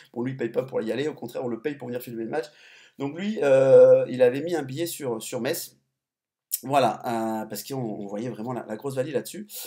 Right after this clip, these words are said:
Euh, alors pourquoi on a dégainé, pourquoi on, on est parti là-dessus ? Euh, alors je vais vous montrer un, un article en fait du, euh, euh, qui est sorti sur le Telegram. Hein, le Telegram, c'est le, un des deux journaux nationaux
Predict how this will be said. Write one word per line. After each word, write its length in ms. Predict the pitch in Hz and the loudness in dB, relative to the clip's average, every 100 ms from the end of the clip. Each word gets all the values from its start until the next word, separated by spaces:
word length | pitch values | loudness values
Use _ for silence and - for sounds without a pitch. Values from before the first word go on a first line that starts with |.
| - - - _ | -16 -20 -20 _
Euh, 180 | 127 131 | 0 2
alors 240 | 143 143 | 4 2
pourquoi 320 | 143 208 226 | 0 0 0
on 100 | 208 | 2
a 80 | 196 | 0
dégainé, 480 | 165 180 185 190 196 | -4 -8 -8 -8 -10
pourquoi 500 | - 170 - 190 185 170 | -10 -14 -8 -4 -2 -2
on, 180 | 143 139 | -6 -8
on 100 | 147 | -10
est 80 | 143 | -8
parti 280 | 143 - | -10 -6
là-dessus ? 380 | 160 165 - 185 - - - - - - | -6 -6 -8 -16 -18 -16 -16 -18 -12 -4
Euh, 640 | 123 120 120 120 120 120 | -2 0 0 0 0 0
alors 180 | 107 113 | -2 -4
je 100 | 135 | -8
vais 80 | 160 | -8
vous 60 | |
montrer 380 | 180 170 - 202 | -4 -4 -4 -4
un, 340 | 156 120 110 - | -2 -2 -4 -8
un 180 | - 139 | -4 -2
article 440 | 151 - 185 180 156 | -2 -6 -12 -10 -8
en 100 | 139 | -2
fait 240 | 170 151 | -2 -4
du, 220 | 131 113 | -8 -6
euh, 140 | 107 101 90 60 50 - 50 50 | -2 -4 -6 -12 -14 -16 -16 -16
euh, 200 | 50 50 50 - - - | -14 -14 -16 -20 -20 -14
qui 100 | 123 | -8
est 20 | |
sorti 200 | 131 - | -8 -4
sur 100 | 131 | -4
le 60 | |
Telegram. 420 | - 123 117 147 135 | -4 -4 0 0 -2
Hein, 60 | |
le 40 | 110 | -6
Telegram, 380 | 110 110 135 | -6 -6 -6
c'est 160 | 135 110 | -8 -8
le, 460 | 101 95 87 85 - 104 | -10 -10 -12 -14 -14 -12
un 60 | |
des 120 | 110 | -12
deux 220 | 104 110 123 | -12 -10 -10
journaux 380 | 113 120 120 | -10 -10 -8
nationaux 540 | 123 123 - 120 123 | -6 -8 -8 -8 -8